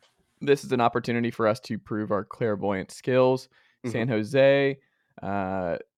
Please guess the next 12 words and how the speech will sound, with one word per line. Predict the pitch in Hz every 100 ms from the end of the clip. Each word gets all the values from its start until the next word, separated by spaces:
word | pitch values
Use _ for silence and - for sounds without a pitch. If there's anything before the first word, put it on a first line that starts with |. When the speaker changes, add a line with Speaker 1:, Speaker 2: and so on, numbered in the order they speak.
| _ -
Speaker 1:
t-, | -
n-, | 104
uh, | 98 95 85
Nashville | 92 113 - 127 117
today, | - - 208 180 123 113 170 - -
uh, |
Speaker 2:
Mm-hmm. | 107 104 104 110 160
Speaker 1:
but | 82
y'all | 98 98
are | 95 -
hearing | 107 104 101
this | 98